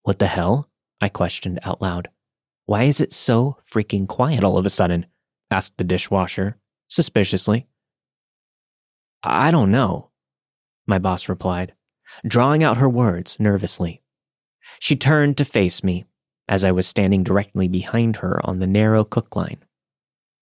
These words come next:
"Nora, go make sure that the fridges and hood fans are still running. Maybe the power's out."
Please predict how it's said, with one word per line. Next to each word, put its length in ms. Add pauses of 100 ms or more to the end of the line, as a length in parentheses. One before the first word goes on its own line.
(120)
"Nora, 400 (320)
go 180
make 200
sure 200
that 140
the 80
fridges 560
and 280
hood 180
fans 280
are 60
still 240
running. 380
Maybe 160
the 80
power's 360
out." 260